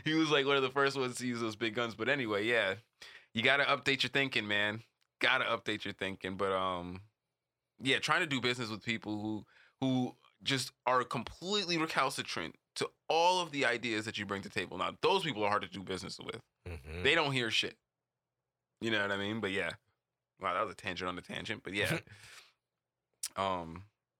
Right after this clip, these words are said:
Speaker 1: E three, man. Um, I, I'll miss E three because I always enjoy events, the big spills that come after it. You know what I mean? Just the, the info dumps, you know,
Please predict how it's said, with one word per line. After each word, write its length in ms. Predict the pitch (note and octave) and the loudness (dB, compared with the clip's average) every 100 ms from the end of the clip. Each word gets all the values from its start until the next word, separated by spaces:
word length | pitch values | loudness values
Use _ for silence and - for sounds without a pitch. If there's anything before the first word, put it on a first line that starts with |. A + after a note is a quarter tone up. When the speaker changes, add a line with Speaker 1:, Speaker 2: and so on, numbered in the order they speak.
| _ _ _ _ _ | _ _ _ _ _
Speaker 1:
E 120 | C#3+ C#3+ | -8 -6
three, 360 | - C#3+ C#3 | -2 0 2
man. 440 | B2 A#2 B2 B2 C#3+ _ _ _ _ - | 2 2 2 0 -6 _ _ _ _ -2
Um, 340 | A2 A2+ A#2 A2+ - | 2 4 4 2 4
I, 200 | D#3 F3 - | 4 6 4
I'll 140 | G#3 | 4
miss 260 | F3 E3+ - | 4 0 0
E 140 | D3+ | -4
three 280 | C#3+ C#3 C3+ | 0 2 2
because 320 | B2+ B2 B2+ E2+ | 0 0 0 4
I 180 | A#2 D3 | 4 4
always 300 | D3 C3+ B2 | 2 0 -2
enjoy 840 | A2 G#2 G2+ G#2+ G#2 G#2 G#2 G2+ - | -4 -4 -2 0 2 2 2 -2 -4
events, 920 | F#2+ F#2 F2+ G2 G2+ G2 G2 - - - _ _ _ _ - | -6 -6 -4 2 2 2 -4 -8 -10 -12 _ _ _ _ -14
the 60 | |
big 320 | F2+ A#2 A2 G2+ | -4 0 0 -2
spills 480 | - A2 G#2+ G#2+ | -4 -2 0 0
that 140 | G#2+ G2+ | -2 -2
come 220 | A#2 G2+ | -2 0
after 540 | G2 F#2+ - - G2 F#2+ | 0 0 -4 -6 -2 0
it. 240 | G2 G2 | -2 -4
You 120 | G#2 | -6
know 100 | G2+ | -4
what 100 | F#2+ | -2
I 60 | F#2+ | -2
mean? 340 | G2 G2 F#2+ | -2 -4 -4
Just 320 | F#2+ F#2 - - | -6 -6 -8 -6
the, 400 | F#2 F2+ F2+ F2+ | -4 -4 -6 -6
the 160 | F2+ - | -8 -4
info 360 | G#2+ - G#2+ | -6 -4 -4
dumps, 560 | G2 G#2 F#2+ G2 D#2 - - _ _ _ | -4 -2 -2 -2 -6 -14 -18 _ _ _
you 140 | - F#2+ | -6 -4
know, 200 | F2+ | -2